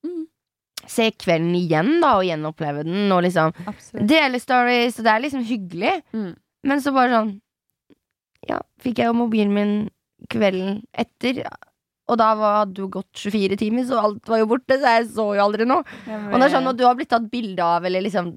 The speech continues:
Speaker 2: det er en video av deg, du vil jo gjerne se, "Oi, hvordan så jeg ut egentlig på den videoen?" Jeg vet ikke, jeg liker i hvert fall det.
Speaker 1: Ja.
Speaker 2: Så det var litt nedtur, men fuck.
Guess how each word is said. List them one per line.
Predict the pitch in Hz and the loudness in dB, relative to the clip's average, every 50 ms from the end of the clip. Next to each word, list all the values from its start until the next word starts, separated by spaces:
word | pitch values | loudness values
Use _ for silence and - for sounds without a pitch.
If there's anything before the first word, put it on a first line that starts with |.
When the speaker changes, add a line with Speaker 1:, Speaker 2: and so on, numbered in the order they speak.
| - - - | -12 -6 -2
Speaker 2:
det | 190 185 | 0 0
er | 185 190 | 0 0
en | 185 | 0
video | 180 180 175 165 180 | -2 -2 -2 0 0
av | 190 190 | 2 2
deg, | 196 170 | 2 0
du | 180 | 0
vil | 180 175 | 0 0
jo | 180 196 | 0 2
gjerne | 196 180 175 170 160 | 2 0 0 -2 -6
se, | - - 160 156 - | -4 -2 -2 -2 0
"Oi, | - 185 180 | 0 -2 0
hvordan | 165 175 180 185 180 | 0 -2 -4 -4 -4
så | - - - 165 160 | -6 -4 -2 0 2
jeg | 151 156 156 139 | 2 0 0 -2
ut | - | -2
egentlig | 147 147 151 156 160 156 | -2 -2 0 0 0 0
på | 202 165 165 | 0 0 2
den | 165 165 165 | 2 2 2
videoen?" | 175 175 175 180 220 240 247 240 202 | 2 2 2 4 2 2 2 2 0
Jeg | 185 226 226 | 2 2 2
vet | 208 202 - 226 | 2 0 -2 -4
ikke, | 196 - 202 190 | -4 -2 0 2
jeg | 180 156 156 151 | 2 0 0 -2
liker | 147 139 - - 143 | -6 -8 -8 -8 -8
i | 139 131 | -6 -6
hvert | 123 - - | -8 -8 -6
fall | 147 139 139 | -8 -4 -2
det. | 135 127 - | -4 -4 -4
Speaker 1:
Ja. | 247 269 285 294 311 320 185 170 | -4 -6 -6 -4 -4 -4 -4 -2
Speaker 2:
Så | - 302 | 0 2
det | 330 339 339 | 4 4 4
var | 320 311 302 | 4 2 2
litt | 294 311 - | -2 -6 -8
nedtur, | - 277 285 269 269 269 254 247 - - 349 320 320 320 330 330 | -8 -6 -4 -2 -2 0 -2 -2 -2 -2 -2 0 0 0 0 0
men | 277 269 254 247 240 | 0 0 0 0 0
fuck. | - - 240 - | 0 0 0 0